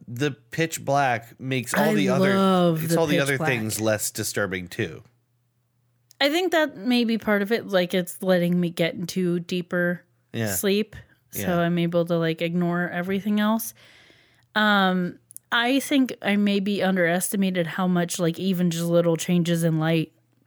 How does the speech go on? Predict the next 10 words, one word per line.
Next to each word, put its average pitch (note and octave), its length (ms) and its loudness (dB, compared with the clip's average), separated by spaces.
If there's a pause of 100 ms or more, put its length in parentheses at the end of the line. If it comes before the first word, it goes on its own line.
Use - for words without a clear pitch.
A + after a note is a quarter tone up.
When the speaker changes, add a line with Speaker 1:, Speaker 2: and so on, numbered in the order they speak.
Speaker 2:
were, F3 140 4
like, D#3+ 280 0
waking E3+ 520 0
me D3 200 -2
up. D3 300 -4 (260)
Speaker 1:
Yeah, C4 240 -8
sure. G3 360 -12 (540)
Speaker 2:
But E3 340 0
Speaker 1:
See - 140 -12
that? G#2+ 200 -10